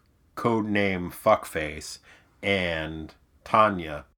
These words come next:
as they are holding hands and surrounded by all of this lightning and clouds and nonsense, but they're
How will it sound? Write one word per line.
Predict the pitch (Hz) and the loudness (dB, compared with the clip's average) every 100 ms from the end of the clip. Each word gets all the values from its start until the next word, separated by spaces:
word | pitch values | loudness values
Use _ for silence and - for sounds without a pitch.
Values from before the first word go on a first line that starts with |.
| _ | _
as | 110 110 | 2 4
they | 113 | 6
are | 104 101 | 6 6
holding | 131 123 104 | 6 4 2
hands | 110 107 101 | 2 2 0
and | 92 | -2
surrounded | - 90 104 113 104 | -4 2 4 4 2
by | 90 90 | 2 6
all | 98 | 4
of | 87 | 4
this | 82 - - - - - - | -8 -10 -16 -20 -20 -18 -8
lightning | 92 110 131 110 107 98 98 101 - | 2 4 4 2 2 2 0 -4 -8
and | 82 76 78 78 - | -10 -8 -12 -12 -12
clouds | - 104 110 107 98 98 95 - - | 2 4 8 6 6 2 -2 -8 -14
and | - 76 69 - 80 | -12 -10 -10 -14 -6
nonsense, | 90 107 104 101 104 95 92 - | 4 4 4 0 -2 -2 -2 -6
but | 90 85 - | -6 -6 -6
they're | 95 87 | -6 -6